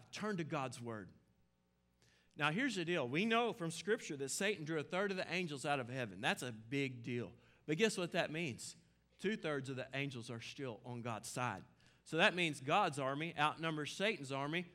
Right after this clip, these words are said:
two-to-one. And not to mention, let me give you some more confidence, God single-handedly can whip Satan and all of his army anyway. Did you know that? In fact, he already did, didn't he?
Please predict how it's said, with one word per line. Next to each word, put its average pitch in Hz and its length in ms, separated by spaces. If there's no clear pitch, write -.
two-to-one. 196 560
And 208 360
not 196 200
to 185 60
mention, 196 320
let 202 80
me 202 100
give 196 160
you 190 80
some - 160
more 233 160
confidence, 196 560
God 202 260
single-handedly 190 800
can 170 220
whip - 200
Satan 180 300
and 156 80
all 175 120
of 175 60
his 170 120
army 202 320
anyway. 190 480
Did 160 120
you 190 80
know 208 180
that? 208 300
In 160 100
fact, 247 300
he 151 100
already 175 220
did, 165 260
didn't 156 260
he? 104 140